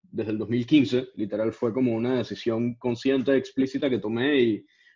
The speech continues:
nada más como que paré de meterme a la prensa. Yo era de la gente dije, que bajaba y veía los comentarios y me cabreaba con la otra gente y cosas así. Eh, pero cuando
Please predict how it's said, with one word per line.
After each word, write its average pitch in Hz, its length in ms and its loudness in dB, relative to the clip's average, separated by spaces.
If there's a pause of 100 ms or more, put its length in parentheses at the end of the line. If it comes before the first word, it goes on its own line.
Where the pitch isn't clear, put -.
nada 110 140 -6
más 143 140 -4
como 123 180 2
que 110 120 -2
paré 104 280 -2
de 120 60 0
meterme 113 340 -2
a 117 40 -2
la 101 100 -4
prensa. 120 600 0
Yo 107 140 -2
era 117 140 0
de 123 60 2
la 117 60 -2
gente 110 220 -6
dije, 120 200 -2
que 110 100 -8
bajaba 104 520 -4
y 101 60 0
veía 98 220 -6
los 104 120 -10
comentarios 101 600 -12
y 104 60 -20
me 98 80 -20
cabreaba 98 400 -16
con 101 100 -20
la 92 80 -20
otra 101 200 -20
gente 95 320 -14
y 85 60 -20
cosas 101 300 -20
así. 95 180 -14 (760)
Eh, 113 440 0 (480)
pero 185 400 6
cuando 123 840 2